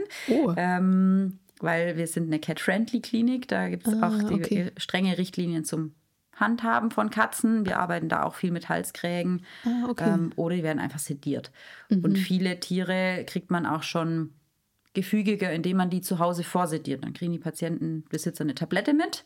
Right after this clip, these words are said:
Speaker 1: Ah.
Speaker 2: und die geben die zwei Stunden vorher und dann kommt der schon so, "Mir ist alles egal, fass mich ruhig an."
Speaker 1: Ach, das ist ja praktisch.
Speaker 2: Ja.
Speaker 1: Das ist wie bei
Speaker 2: Das
Speaker 1: den
Speaker 2: ist
Speaker 1: Pferden,
Speaker 2: total
Speaker 1: diese
Speaker 2: gut.
Speaker 1: Paste,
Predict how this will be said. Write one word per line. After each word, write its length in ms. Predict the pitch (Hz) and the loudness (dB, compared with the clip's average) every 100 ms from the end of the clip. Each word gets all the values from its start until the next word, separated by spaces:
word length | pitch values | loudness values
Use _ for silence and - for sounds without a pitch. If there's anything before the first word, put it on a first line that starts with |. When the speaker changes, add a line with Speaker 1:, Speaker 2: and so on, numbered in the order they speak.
| - | 0
Speaker 1:
Ah. 60 | 202 220 | 2 2
Speaker 2:
und 160 | 233 208 | 2 2
die 60 | 180 | 2
geben 200 | 185 208 | 2 0
die 100 | 202 | 0
zwei 200 | - 170 | -2 0
Stunden 260 | - - | -2 -4
vorher 800 | 151 - 180 247 302 311 339 320 | -4 0 2 4 4 4 4 0
und 80 | 214 | 0
dann 140 | 185 | -2
kommt 220 | 180 180 165 | -2 -2 -2
der 100 | 165 | -2
schon 160 | 175 | -2
so, 160 | 160 170 - | -2 -6 -6
"Mir 120 | 359 320 | -2 -2
ist 200 | 254 - | -2 -8
alles 260 | 147 - | -10 -12
egal, 360 | - 247 247 240 240 240 240 240 | -10 -4 -4 -4 -4 -4 0 0
fass 200 | 233 - | 0 -2
mich 200 | - - | -2 0
ruhig 140 | - - | -2 -2
an." 180 | 269 262 - - | -4 -4 -4 -4
Speaker 1:
Ach, 100 | 175 - | -2 0
das 80 | 294 294 | 0 0
ist 220 | - - | -4 -2
ja 80 | 185 | -2
praktisch. 760 | - 190 185 - - 214 - - | 0 -4 -4 0 0 2 -2 -4
Speaker 2:
Ja. 60 | - _ _ _ | -10 _ _ _
Speaker 1:
Das 120 | - 190 | -2 2
ist 60 | |
wie 60 | 208 | 2
bei 160 | 185 175 | 2 2
Speaker 2:
Das 80 | 175 | 2
Speaker 1:
den 40 | |
Speaker 2:
ist 60 | 185 | 2
Speaker 1:
Pferden, 300 | - 214 185 | 0 2 2
Speaker 2:
total 120 | 202 | 2
Speaker 1:
diese 140 | 196 208 | 4 2
Speaker 2:
gut. 100 | 185 | 2
Speaker 1:
Paste, 440 | - 202 - - | 0 -2 -2 0